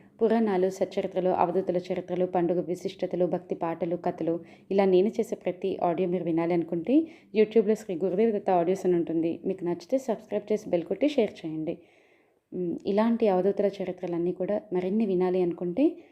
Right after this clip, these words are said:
WhatsApp గ్రూప్, Telegram గ్రూప్స్ ఉంటాయి, అందులో జాయిన్ అవ్వచ్చు. డిస్క్రిప్షన్లో నేను లింక్ ఇస్తాను, అందు నుండి జాయిన్ అవ్వండి.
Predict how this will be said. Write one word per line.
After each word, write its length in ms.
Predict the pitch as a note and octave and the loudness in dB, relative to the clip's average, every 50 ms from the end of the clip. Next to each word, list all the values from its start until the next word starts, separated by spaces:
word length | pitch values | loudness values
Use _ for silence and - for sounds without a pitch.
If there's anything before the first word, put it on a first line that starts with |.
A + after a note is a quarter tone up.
| _ _ _ _ _ _ _ - | _ _ _ _ _ _ _ 0
WhatsApp 480 | F#3 G3+ G3+ G3 - - A#3+ A#3 A#3 - | 2 2 2 4 4 0 0 0 2 0
గ్రూప్, 300 | - G#3 G#3 G3+ - - | 2 2 2 0 0 0
Telegram 440 | F3+ E3+ E3 - F#3 G3 G3 F#3+ F3+ | 0 0 0 0 0 2 2 2 2
గ్రూప్స్ 300 | - F3+ F3+ - - F3+ | 0 -4 -6 -4 -4 -2
ఉంటాయి, 440 | F3+ E3 F#3 F3+ F#3 A3+ E4 - - - | -2 -2 -2 -2 0 0 0 0 0 -2
అందులో 240 | F#3+ F3+ F#3 F#3 F3+ | 0 2 2 0 2
జాయిన్ 300 | F3+ F3+ E3+ E3 E3+ F3 | 2 0 0 2 2 2
అవ్వచ్చు. 440 | E3+ E3 E3 E3 - C4 D4+ D4 | 0 0 -2 -2 0 2 2 2
డిస్క్రిప్షన్లో 760 | F#3 G3 F#3+ - - G#3+ G3 - - F#3 F3+ F3 A3 D4+ E4+ - - - _ _ _ _ _ _ | 2 0 -2 -2 -8 -8 -8 -6 -4 -2 -2 2 4 2 2 2 -6 -20 _ _ _ _ _ _
నేను 340 | G#3 G3 F#3+ F3+ F3 D#3+ - - _ _ _ _ _ _ | 0 2 4 4 2 2 -2 -8 _ _ _ _ _ _
లింక్ 360 | - G3 G3+ G3+ G#3 G#3 - A3 | -2 0 2 2 2 2 2 0
ఇస్తాను, 440 | G3+ - - F#3 F#3 A3+ D#4 - - - - - | 0 0 -4 -2 4 4 4 4 2 -6 -6 -4
అందు 180 | G#3 G3 F#3 F#3 | -2 0 0 0
నుండి 180 | F3+ F#3 B3+ | 2 2 2
జాయిన్ 280 | B3 G#3 F3+ D#3+ D#3+ D#3+ | 2 2 0 0 0 -2
అవ్వండి. 380 | D#3+ D3 D3+ D3+ D3 D#3 - | -2 -4 -6 -8 -8 -10 -12